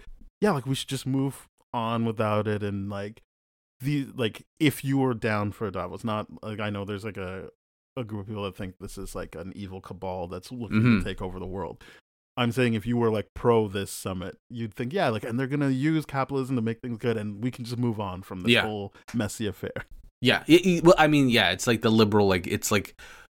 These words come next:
Speaker 2: like, uh, I was listening to a book today where they're talking about, like, you can't solve, like, covid came along and they tried to solve the problem through, you know,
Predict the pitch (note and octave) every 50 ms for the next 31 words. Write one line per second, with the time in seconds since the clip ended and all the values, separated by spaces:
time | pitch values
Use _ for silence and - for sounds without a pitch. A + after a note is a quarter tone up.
0 | _ _ _ _ _ G#2+ G#2+ G2+ D#2+ G#2 G#2+ G#2 - - A2 A2 G#2+ G#2+ G#2 -
1 | - A2 G#2 F#2+ - G#2+ G2+ G2 F#2+ F#2 F#2 - - F#2+ F#2 F2+ E2 - - G#2
2 | F#2 - - G#2 G2 G2+ G#2 G2+ G2+ F#2+ G2 F#2+ F2+ - F#2+ F2+ F2+ F2+ F2+ D#2+
3 | F#2 F#2+ F2 F#2+ F#2 G2 G2+ - - B2+ A#2+ A2+ A2 - - - - G2 F#2+ G2+
4 | F2+ F2+ G#2 A2+ G#2 F#2+ - - _ _ _ - _ _ _ _ - C#3 C3 B2+
5 | A#2+ A#2 - - B2+ A2+ G#2+ G#2 G#2+ A2 A2+ A2 G#2+ G#2 G2 G2 G2 - G#2+ G2
6 | F#2+ F2+ - - G2+ F2+ F2+ E2+ E2+ F2 D#2+ - - F#2 E2+ E2+ E2 E2 E2+ E2+
7 | E2 - - F#2 F2+ E2+ D#2+ D#2 D#2+ F2 F2 D#2 D2 D2+ D#2 F2+ F2